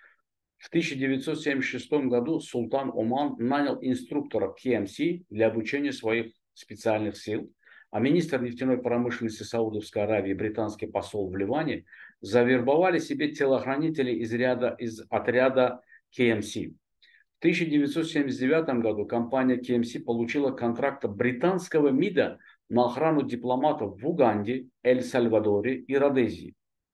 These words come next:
В начале тысяча девятьсот девяностых годов компания К М С прекратила свою деятельность из-за многочисленных скандалов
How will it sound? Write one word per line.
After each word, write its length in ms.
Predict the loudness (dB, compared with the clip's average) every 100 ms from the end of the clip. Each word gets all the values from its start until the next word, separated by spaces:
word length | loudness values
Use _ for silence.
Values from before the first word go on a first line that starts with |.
| _ -20 _ _
В 40 |
начале 400 | -4 0 2 2
тысяча 420 | -2 -4 -8 -6 -4
девятьсот 440 | 0 -2 -2 -2
девяностых 520 | 0 0 -2 -2 -2
годов 420 | 0 0 -2 -6 _
компания 540 | -2 -2 2 2 4 2
К 140 | 0
М 140 | -2
С 300 | -2 -4 -6 -6 -18 _
прекратила 520 | -4 0 0 0 0
свою 380 | -2 -2 -2 -2
деятельность 580 | -2 -2 -2 -4 -4 -8
из-за 280 | -8 0 0
многочисленных 720 | 2 0 0 -4 -8 -8 -12
скандалов 640 | -8 -6 -2 -2 0 -2